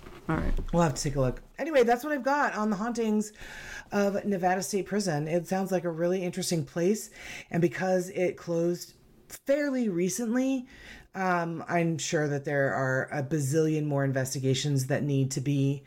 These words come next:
Speaker 2: done on it so that we can kinda get a solid handle on, on the activity that's, that's there. But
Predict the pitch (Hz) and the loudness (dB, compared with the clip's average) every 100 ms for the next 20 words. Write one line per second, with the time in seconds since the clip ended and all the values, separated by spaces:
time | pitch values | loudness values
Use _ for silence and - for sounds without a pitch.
0 | - - - - 160 139 185 180 180 143 | -20 -20 -20 -14 -10 0 2 4 2 -2
1 | 139 139 143 - 165 160 135 170 165 160 | 0 0 0 -2 0 0 0 0 -2 0
2 | 160 135 143 143 139 135 - - 139 165 | 0 2 0 2 2 2 0 -4 -2 0
3 | 143 135 120 139 139 135 127 127 131 127 | 2 0 -2 -2 0 0 0 0 -2 0
4 | 139 135 127 135 123 127 127 139 - - | 2 2 0 -2 0 0 0 -2 -4 0
5 | 131 131 135 139 120 143 139 - | -2 0 -2 -2 -2 -2 -2 -2